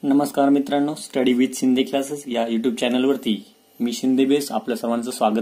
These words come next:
करतोय. हा आपला या चॅनलवरती पहिला video आणि या व्हिडिओमध्ये आपण basic numbers याविषयी माहिती पाहणार आहोत, संख्या आणि संख्यांचे प्रकार. त्याच्यामध्ये सर्वात अगोदर आपण पाहणार आहोत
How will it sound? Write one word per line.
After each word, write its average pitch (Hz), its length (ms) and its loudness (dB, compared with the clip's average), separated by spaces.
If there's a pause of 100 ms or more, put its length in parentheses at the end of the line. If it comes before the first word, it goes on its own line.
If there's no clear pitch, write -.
करतोय. 127 260 -4 (840)
हा 127 60 0
आपला 135 200 0
या 143 180 2
चॅनलवरती 135 500 0
पहिला 123 300 0
video 113 400 4 (400)
आणि 117 180 -2
या 139 100 4
व्हिडिओमध्ये 139 460 4
आपण 131 300 2 (420)
basic 117 540 2
numbers 123 640 2 (120)
याविषयी 127 380 0
माहिती 117 320 0
पाहणार 104 320 0
आहोत, 92 140 -4 (680)
संख्या 139 420 0 (100)
आणि 120 160 -4
संख्यांचे 120 560 -2 (480)
प्रकार. 110 280 -4 (1160)
त्याच्यामध्ये 143 440 2
सर्वात 143 360 4
अगोदर 139 260 2
आपण 139 260 2
पाहणार 120 320 0
आहोत 135 120 0